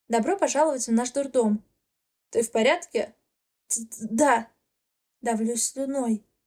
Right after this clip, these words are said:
и начинаю кашлять, на что Влад опять реагирует молниеносно. Участливо вручает мне бутылку с водой. Она запечатанная, а значит, все страхи в отношении подсыпанных наркотиков сразу проходят мимо.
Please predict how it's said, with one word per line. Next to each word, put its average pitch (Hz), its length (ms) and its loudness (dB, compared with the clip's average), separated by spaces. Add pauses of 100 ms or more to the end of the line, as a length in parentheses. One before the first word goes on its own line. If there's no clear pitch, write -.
и 262 80 -4
начинаю 254 480 -2
кашлять, 233 600 -4 (560)
на 233 140 -4
что 330 220 -6
Влад 262 280 -4
опять 254 300 -4
реагирует 233 580 -4
молниеносно. 240 840 -6 (1160)
Участливо 254 640 -2
вручает 233 480 -4
мне 247 180 -8
бутылку 269 400 -4
с - 100 -4
водой. 226 380 -4 (280)
Она 269 240 0
запечатанная, 247 840 -2 (420)
а 220 160 0
значит, 277 380 -2
все - 200 2
страхи 269 380 -2
в 226 60 -4
отношении 233 460 -4
подсыпанных 226 600 -2
наркотиков 233 680 -6 (360)
сразу 294 440 -2
проходят 254 580 -6
мимо. 233 340 -4